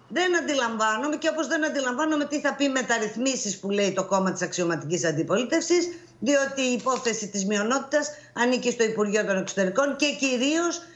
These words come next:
ανήκει στη συνθήκη της Λοζάνης. Άρα, ό,τι γίνεται όσον αφορά στη μειονότητα, ρυθμίζεται από τη συνθήκη της Λοζάνης και όχι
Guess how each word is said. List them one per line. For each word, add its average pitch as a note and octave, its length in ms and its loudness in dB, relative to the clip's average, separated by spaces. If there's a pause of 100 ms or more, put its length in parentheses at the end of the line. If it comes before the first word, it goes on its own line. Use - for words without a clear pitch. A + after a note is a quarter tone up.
(280)
ανήκει C4+ 380 0
στη C4+ 180 -2
συνθήκη C4+ 500 -2
της G#3+ 180 -2
Λοζάνης. G#3+ 760 0 (540)
Άρα, F3 280 -4 (240)
ό,τι B3+ 580 0
γίνεται G#3 760 -2
όσον A#3+ 340 0
αφορά G#3+ 320 0
στη G#3+ 160 -4
μειονότητα, G3 640 0 (100)
ρυθμίζεται C#4 600 0
από G#3+ 80 -6
τη G#3 100 -8
συνθήκη A3 400 -2
της G3+ 180 -4
Λοζάνης G3 580 2 (280)
και C#4 100 2 (220)
όχι D4 320 -2